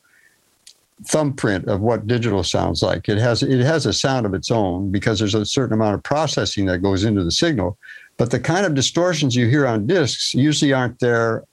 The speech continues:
on C Ds. Uh, so, uh, and, and almost any C D player will play it fairly well. But you take an Urban Outfitters hundred dollar record player, you're not gonna get good sound. You're not gonna get those S's tracking clean, those cymbal crashes, those,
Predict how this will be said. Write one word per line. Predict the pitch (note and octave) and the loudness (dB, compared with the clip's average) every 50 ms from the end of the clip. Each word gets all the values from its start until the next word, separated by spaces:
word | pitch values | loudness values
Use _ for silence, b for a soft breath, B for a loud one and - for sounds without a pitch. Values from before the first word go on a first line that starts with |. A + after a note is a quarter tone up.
| _ _ - | _ _ -2
on | A2+ A2 G2+ | 0 0 0
C | G2+ - - G#2+ G2+ | -2 0 0 0 2
Ds. | F#2+ C#3+ F3+ D3 G#2 E2+ - - - - - _ _ _ _ _ _ _ _ _ _ B B B B B B B _ _ | 2 2 2 2 0 0 -2 -6 -8 -10 -14 _ _ _ _ _ _ _ _ _ _ B B B B B B B _ _
Uh, | - - A#2 A#2 A2 A2 | 0 2 2 4 2 2
so, | A2+ - - C3+ B2+ A#2+ A#2+ A#2+ A2 B2 | 0 0 0 2 2 2 0 -2 -2 0
uh, | B2+ A#2 A#2 - | 0 0 2 2
and, | C#3 C3+ C#3 D3 | 2 2 2 2
and | D3 C3+ C#3+ D3+ | 0 0 0 0
almost | E3 F3 D3+ B2 - E3 | 0 0 0 0 0 0
any | E3 D#3+ | 0 0
C | C3 - - D#3+ D3+ | 0 0 0 2 2
D | D3 E3+ E3 | 2 0 0
player | E3+ - B2+ A#2+ A#2+ A#2+ | 0 0 0 2 2 2
will | A#2 G#2 | 0 0
play | G2 - B2+ B2+ A#2+ | 0 0 0 2 2
it | G#2+ F#2 | 0 0
fairly | - G#2+ G#2 G2+ G#2 | -2 0 0 0 0
well. | A2 C3 D#3+ E3 B2 F#2+ - G#2 - _ _ _ _ _ _ _ _ _ _ | 0 0 2 2 0 0 -2 -6 -12 _ _ _ _ _ _ _ _ _ _
But | - G#2+ A#2+ | -2 0 2
you | C3 D#3 | 2 0
take | D3+ F3 F3 D#3+ - | 2 0 0 0 0
an | C#3 A#2+ A#2 | 0 0 2
Urban | C3 C#3+ C#3 C3 B2 | 0 0 0 0 0
Outfitters | B2+ D3+ E3 E3+ - D3+ B2+ G#2 G2+ G2 F#2 | 0 0 -2 -2 -2 0 0 0 0 0 0
hundred | - B2 B2+ A#2+ A2+ G#2+ | -2 0 0 0 0 2
dollar | A#2 A2 A2 G#2+ G2+ | 2 2 2 2 2
record | G#2 D3+ F#3+ G3 F3+ - - | 0 0 0 -2 -4 -4 -2
player, | G#2+ F#2 F2+ F2+ F2+ F2+ F2+ - _ _ _ _ | -2 0 0 0 0 -2 -4 -6 _ _ _ _
you're | - G2+ G2+ A2 B2+ C#3+ C#3+ | -2 0 2 2 2 2 2
not | C#3 B2+ A#2 G2 | 2 0 0 0
gonna | F2 A2+ G#2 G2+ F#2+ | 0 0 0 0 0
get | E2+ G2 F#2 F#2+ - | 0 -2 -2 -2 -2
good | - G2 F#2 E2 - | -2 -2 -2 -2 -2
sound. | - G2 G2 G2 F#2 F#2 F#2 F#2 F2+ - _ _ _ _ _ b b b b b b b b _ | -2 -2 0 0 -2 -4 -6 -8 -10 -14 _ _ _ _ _ b b b b b b b b _
You're | - A2 B2 | 0 2 2
not | C#3+ D#3 D3+ C3+ | 2 2 2 0
gonna | - C#3 B2+ | 0 0 2
get | A2+ B2 A2+ - | 0 0 0 2
those | B2 G#2+ F#2 - | 0 0 0 0
S's | - A#2+ B2 A#2 - A#2+ G#2 - | 0 0 0 0 0 -2 -2 -2
tracking | - - A#2 A2 G#2 - A2+ G#2 F#2+ | 0 0 0 0 0 0 -2 -2 -2
clean, | - - A2+ G#2+ G#2+ G#2 G#2 G#2 G#2 | -2 0 0 2 2 2 2 2 2
those | F#2+ F#2 F2 - | 2 0 0 -2
cymbal | - - - - B2 A#2+ A2 G#2+ | -2 -2 0 0 2 2 2 0
crashes, | G2 - - G#2+ G#2 G#2 G2+ F#2+ - G#2+ G2+ G2 F#2 F2 | 0 0 0 0 2 2 0 0 0 0 0 0 -2 -2
those, | - G2 F#2+ F2+ F2 - - | -2 -2 0 0 -2 -4 -8